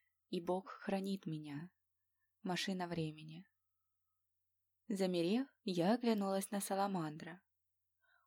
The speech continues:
Он и сидел на кровати и смотрел на меня странно.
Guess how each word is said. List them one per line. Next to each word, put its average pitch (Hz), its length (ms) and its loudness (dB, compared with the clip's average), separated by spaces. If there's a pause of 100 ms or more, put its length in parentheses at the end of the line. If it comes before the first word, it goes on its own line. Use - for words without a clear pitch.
(120)
Он 233 240 8
и 330 60 6
сидел 214 400 4
на 175 100 0
кровати 208 760 0
и 214 80 -4
смотрел 170 480 0
на 180 80 -6
меня 185 240 -6
странно. 151 640 -6